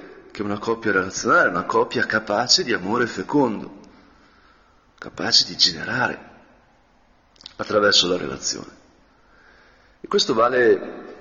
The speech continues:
per il cielo e la terra, il sole e la luna. Appunto è bellissimo vedere come gli ebrei leggevano il cosmo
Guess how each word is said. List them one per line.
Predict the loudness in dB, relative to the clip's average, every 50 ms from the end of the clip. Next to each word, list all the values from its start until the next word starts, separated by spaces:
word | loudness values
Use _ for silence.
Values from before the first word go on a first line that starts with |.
| -20 -20 -20 -4
per | 0 2 4 4 4 2
il | -2 -4 -8 -4 0
cielo | 2 4 4 4 4 4 4 2 2 0 -2 -4 -10 -14 -20 -20 -20 -20 -20 -14
e | -10 -8
la | -8 -6 -2
terra, | 2 4 6 6 4 4 2 0 0 0 0 -2 -8 -16 -20 -20 -18 -8
il | -2 2
sole | 2 2 2 0 -2 -6 -6 -8 -8
e | -4
la | -2 -2
luna. | -2 -2 0 0 2 2 2 4 2 2 2 0 -4 -6 -8 -8 -8 -10 -12 -16 -20 -20 -20 -20 -20 -20 -20 _ -20 -20 -20 _ _ -20 _ _ _ _
Appunto | -10 -10 -6 -4 -4 -4
è | -4
bellissimo | -4 -4 -4 -2 0 2 4 4 2 2 0
vedere | 0 0 0 0 0 -2
come | -2 -2 -2 0 0 -2 -2 -6 -10 -18 -20 -20 -20 -20 -20 -20 -20 -20 _ _ _
gli | -6 -2 -2
ebrei | 0 2 2 4 4 4 2 2
leggevano | 2 2 2 4 2 2 2 2 2 0 0
il | -2 -4 -4 -2
cosmo | 0 2 2 2 0 0 -2 -6 -6 -8 -10 -10 -12